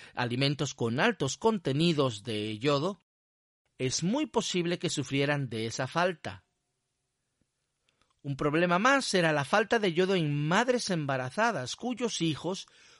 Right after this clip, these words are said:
podrían sufrir las consecuencias, eh, con alguna discapacidad mental, eh, o algún tipo de retraso o cretinismo. La buena noticia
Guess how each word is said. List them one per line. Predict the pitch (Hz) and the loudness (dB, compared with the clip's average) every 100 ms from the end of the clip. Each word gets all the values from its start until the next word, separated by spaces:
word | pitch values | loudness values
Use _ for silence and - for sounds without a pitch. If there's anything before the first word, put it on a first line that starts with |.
| _ - | _ -2
podrían | 139 143 233 277 254 | 0 2 2 2 0
sufrir | 190 - 185 | -4 0 0
las | 185 170 | 2 0
consecuencias, | 208 202 165 - 160 156 160 165 - - - - - | -2 -2 -2 0 0 0 -2 -2 -4 -14 -20 -20 -6
eh, | 143 135 | -2 0
con | 147 143 | 0 2
alguna | 135 135 233 269 | 2 0 2 4
discapacidad | 226 202 - 170 151 143 147 147 | 4 0 0 0 0 2 2 2
mental, | 151 160 147 190 190 175 185 _ _ - _ | 0 -2 0 2 4 2 -4 _ _ -20 _
eh, | 127 131 123 120 117 117 | 0 2 2 2 0 0
o | 135 | 2
algún | 139 139 175 | 2 2 0
tipo | 185 180 | 0 0
de | 160 120 | 0 0
retraso | 123 185 233 262 151 110 - | -2 2 2 2 -4 -6 -8
o | 127 120 | -8 -6
cretinismo. | - 131 - 139 240 226 170 107 92 _ _ _ _ _ _ _ _ _ _ _ _ _ | -4 -4 -2 0 2 2 0 -4 -6 _ _ _ _ _ _ _ _ _ _ _ _ _
La | 123 120 | -4 -2
buena | 127 214 247 | 2 6 6
noticia | 233 - 214 185 196 190 | 4 2 0 0 0 0